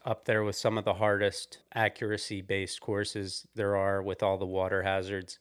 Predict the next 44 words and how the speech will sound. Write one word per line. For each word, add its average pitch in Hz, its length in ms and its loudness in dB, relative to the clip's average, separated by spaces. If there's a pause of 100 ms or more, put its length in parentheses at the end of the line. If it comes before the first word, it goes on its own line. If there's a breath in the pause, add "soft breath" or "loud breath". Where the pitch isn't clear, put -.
(280 soft breath)
As 104 180 0
you 104 120 -6
said, 101 280 0
with 104 200 -6
the 107 100 -2
balls 98 300 2
in 101 80 -4
the 98 60 -2
water, 92 420 2
it's, - 280 -4
it's - 280 -6
like 98 260 0
a 95 40 0
Muirfield 98 840 -2
or 92 480 0 (100)
a 90 460 -2 (440 soft breath)
bear 98 220 6
trap 92 460 2
at - 140 -12
P 101 160 -4
G 95 200 -2
A 92 60 2
National. 90 600 -2
Guys 95 400 4
get 95 260 2
really 101 640 -2 (320)
nervous 104 560 -2
about 92 500 2 (240 soft breath)
keeping 107 340 0
the 101 60 0
ball 98 320 6
in, 95 280 0
in 104 180 -4
play, 101 320 4
and 98 100 0
you 90 60 -6
get 98 180 0
these 95 160 -6
really 98 280 -2
tight - 340 -4
visuals 95 480 -2
out 92 240 2
there. 92 240 2
So 92 380 0